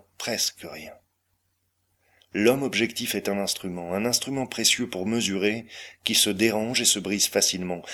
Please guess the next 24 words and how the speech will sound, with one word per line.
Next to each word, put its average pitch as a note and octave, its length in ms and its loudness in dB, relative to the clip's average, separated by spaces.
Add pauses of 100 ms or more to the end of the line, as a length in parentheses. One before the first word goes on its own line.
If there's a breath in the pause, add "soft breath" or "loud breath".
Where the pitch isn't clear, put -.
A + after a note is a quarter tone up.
(140)
un A#2+ 100 6
miroir D3+ 400 6
admirable A#2 600 6
qu'on A2+ 160 -2
doit A2 220 2
garder A2 300 2
avec G#2 260 2
soin G2+ 300 2
et F#2 140 2
honorer. G2 560 2 (600)
Mais F#2+ 100 0
il G2+ 160 0
n'est G2 100 -2
pas F#2+ 240 0
un F2 80 -8
but. - 460 -12 (420)
Il A#2 140 0
n'est B2 140 4
ni C#3 200 2
une A2+ 140 -2
fin, F#2 260 -2
ni A2 160 0
un G#2+ 80 -2
commencement. F#2 640 -4